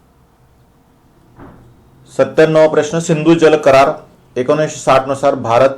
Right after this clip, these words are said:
डॅश डॅश नद्यांचे पाणी वापरू शकतो. एक, सतलज, इंडस, रावी, रावी, झेलम, इंडस, सिंधू, सतलज, बियास, रावी, रावी, बियास, इंडस, सिंधू. चालू घडामोडीशी संबंधित भूगोलाचा प्रश्न आहे,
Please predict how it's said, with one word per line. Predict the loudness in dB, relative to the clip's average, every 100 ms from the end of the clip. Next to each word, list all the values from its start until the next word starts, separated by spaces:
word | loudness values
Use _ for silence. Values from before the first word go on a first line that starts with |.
| -12
डॅश | 0 0
डॅश | 2 0 0
नद्यांचे | -4 -4 -6
पाणी | -4 0
वापरू | -2 -2 -8
शकतो. | -10 -8 -8 -8 -4
एक, | -2 -2
सतलज, | -4 -6 -2 -2 -2 -10 _ _
इंडस, | -8 0 0 0
रावी, | -2 0 2 0 -8 -4
रावी, | 2 2 2 -2
झेलम, | -2 0 -2 -4 -14
इंडस, | -6 -4 -4
सिंधू, | -6 -4 -6 -8 -18 _ _ _ _
सतलज, | -6 -4 0 -2
बियास, | 0 2 2 2
रावी, | 0 0 -2 -10 -20 -4
रावी, | 2 2 2
बियास, | -2 0 0 0
इंडस, | -10 -6 -6
सिंधू. | -6 _ -16 -14 -14 -18 -20 -20 -20 _ _
चालू | 2 4
घडामोडीशी | 4 4 4 0 -4 -8
संबंधित | -6 -4 -6 -6 -12 -20 _ -20
भूगोलाचा | -10 -2 2 2 0
प्रश्न | -4 -8 -6
आहे, | -8 -8